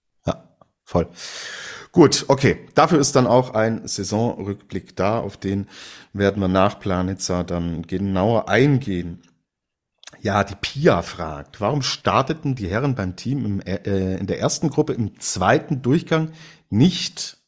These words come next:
gestürzt anhand des Ergebnisses des ersten Durchgangs? Was man ja eigentlich jetzt so macht.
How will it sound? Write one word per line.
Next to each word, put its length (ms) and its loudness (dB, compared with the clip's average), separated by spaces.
gestürzt 680 0
anhand 340 2
des 140 -4
Ergebnisses 960 -2
des 180 -6
ersten 480 2
Durchgangs? 680 -10
Was 200 -4
man 120 2
ja 140 0
eigentlich 380 -2
jetzt 180 -6
so 100 -4
macht. 440 -2